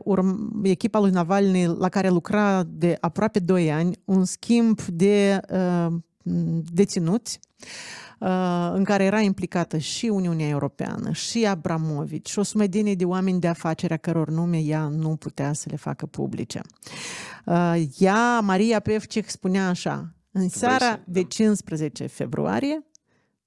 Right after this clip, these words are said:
Speaker 1: noi știam că Alexei va fi eliberat.” Cincisprezece februarie. Schimbul trebuia să fie făcut cu, uh,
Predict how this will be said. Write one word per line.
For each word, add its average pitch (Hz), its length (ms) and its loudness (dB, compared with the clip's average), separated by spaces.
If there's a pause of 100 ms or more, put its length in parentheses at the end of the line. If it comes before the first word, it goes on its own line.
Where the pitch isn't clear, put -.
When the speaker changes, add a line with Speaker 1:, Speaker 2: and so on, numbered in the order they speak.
(240)
Speaker 1:
noi 190 380 2
știam 190 560 -2
că 196 120 -6
Alexei 175 640 -4
va 139 120 -6
fi 170 400 -6
eliberat.” - 720 -4 (180)
Cincisprezece 190 680 0
februarie. 135 720 -6
Schimbul 311 640 0
trebuia 208 460 2
să 208 140 0
fie 185 280 0
făcut 247 560 -2 (500)
cu, - 160 0 (560)
uh, 190 500 2